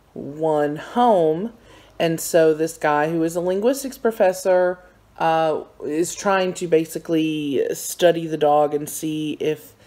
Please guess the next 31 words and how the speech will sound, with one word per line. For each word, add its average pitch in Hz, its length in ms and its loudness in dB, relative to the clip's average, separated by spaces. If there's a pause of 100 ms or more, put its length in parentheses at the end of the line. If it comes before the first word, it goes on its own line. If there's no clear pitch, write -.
(240)
he 180 140 -8
can 170 200 -6
get 160 160 2
her 151 260 2
to, 143 500 -8 (420)
like, 135 460 -4
somehow 147 760 2 (100)
communicate 160 500 -4
with 180 140 -2
him 220 220 0
about 175 240 2
what 156 100 0
happened 143 320 -8
to 135 40 -6
his 131 160 -8
wife. 135 280 -6
And 147 180 -6
so 156 140 0
it's 147 120 -4
also, 185 260 2
it's 160 180 -6
that, 202 360 2 (680)
and 202 120 2
it's 202 120 -2
also 202 260 4
interspersed 165 680 0
with, 156 200 0
like, 151 180 0
how 156 220 0
they 143 180 -2
met 196 640 0